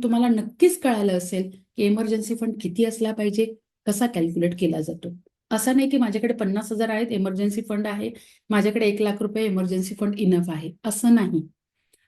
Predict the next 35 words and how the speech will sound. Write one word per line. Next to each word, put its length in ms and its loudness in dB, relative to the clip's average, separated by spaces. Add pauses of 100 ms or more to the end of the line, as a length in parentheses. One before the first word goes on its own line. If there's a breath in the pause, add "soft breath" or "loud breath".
(140)
तुमचे 220 0
हाऊसहोल्ड 400 4
एक्सपेन्सेस 520 2
किती 220 0
आहे, 220 0
डिपेंडन्स 520 0
एक्सपेन्सेस 460 -2
किती 240 -2
आहे, 300 -4
तुमच्यावरती 460 -2
लोन 260 4
किती 280 0
आहे, 300 -2 (340 loud breath)
इन्शुरन्स 460 4
प्रीमियम 320 4
किती 240 2
जात 220 2
आहेत, 140 0
मुलांच्या 460 2
फीज 300 -4
किती 220 0
जात 220 0
आहेत, 120 0 (380 soft breath)
याचं 280 -2
पूर्ण 320 0 (100)
कॅल्क्युलेशन 680 2 (340)
multiply 560 4 (160)
three 160 0 (200)
is 200 -4
equal 400 0
to 80 6
जी 140 2
काय 120 -6
अमाऊंट 440 0
येईल, 360 4